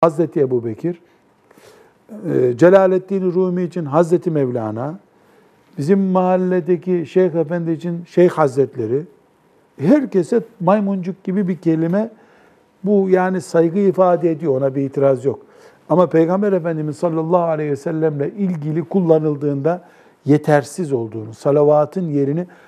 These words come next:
almayacağını düşünüyorum. Üçüncü olarak da ashab-ı kiramın herhangi birinin, sahabi olduğu bilinen birinin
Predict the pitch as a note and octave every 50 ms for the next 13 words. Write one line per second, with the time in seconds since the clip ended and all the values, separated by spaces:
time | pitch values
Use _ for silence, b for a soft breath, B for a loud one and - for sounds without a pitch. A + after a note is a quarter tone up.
0 | b b b _ - E3 F3 E3 C#3+ C3+ A2+ A2+ A#2 A2+ A2+ A2+ G#2+ G#2 A2 -
1 | - - D3+ B2+ C3+ - _ - - - G3+ G#3 F#3+ A#3 A#3 A3+ G#3 G3 F3+ F3+
2 | E3+ F3 - G3+ G#3+ G#3+ B B B B B B B B - D#3+ D#3+ - - A3
3 | G#3 G3 E3+ F3+ F3 - E3+ D#3+ E3 D#3+ D#3 D#3+ E3 D3 A2+ G#2+ _ _ _ _
4 | _ _ _ _ _ _ _ _ _ _ _ _ _ _ - - C#3+ D3+ D#3+ F3
5 | F3+ D#3+ D3 C#3 A#2 C#3 B2+ C3+ C3+ C3+ C3 C#3 G3 A3 F#3 - - C#3+ A#2+ B2
6 | C3 C3 B2+ C3 F3 E3+ C#3+ B2 A#2+ A#2+ C3+ C3 A#2+ A2+ B2+ B2+ B2 B2 C#3+ C3+
7 | C3 B2 A2+ A#2+ A#2 A#2 C3 C#3+ B2+